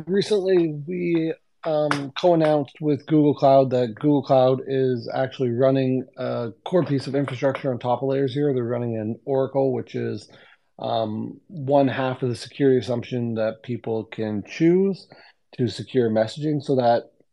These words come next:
means that if you want to choose, and, and I'll, and I'll emphasize that's a choice, if you want to choose to have Google Cloud help secure m-, your messaging, you can, which is, we feel is, you know, a phenomenal security choice,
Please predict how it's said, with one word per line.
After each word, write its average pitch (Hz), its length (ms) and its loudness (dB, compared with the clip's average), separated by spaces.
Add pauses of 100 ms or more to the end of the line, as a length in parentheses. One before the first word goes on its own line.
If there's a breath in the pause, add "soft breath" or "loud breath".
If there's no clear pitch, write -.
means 123 380 0
that 117 280 2 (320 soft breath)
if 131 220 -6
you 120 180 0
want 131 480 4
to 135 100 -6
choose, 117 560 -6
and, 123 160 -4
and 113 160 -6
I'll, 110 240 2
and 120 140 0
I'll 110 140 0
emphasize 113 360 0
that's 101 160 -4
a 110 60 -14
choice, 135 240 0
if 107 100 -8
you 110 120 -6
want 131 320 2
to 120 80 -16
choose 117 500 -4 (360 soft breath)
to - 100 -6
have 110 440 6
Google 120 460 4
Cloud 117 340 6
help 120 280 -2
secure 117 420 0
m-, 110 260 0
your 120 160 -4
messaging, 110 540 0
you 101 100 -4
can, 95 500 -2
which 98 200 -6
is, 101 300 -2 (100)
we 127 220 2
feel 107 340 2
is, 101 240 -4
you - 80 -8
know, 110 160 -2
a - 60 -4
phenomenal 113 480 4
security 113 500 -2
choice, 110 400 0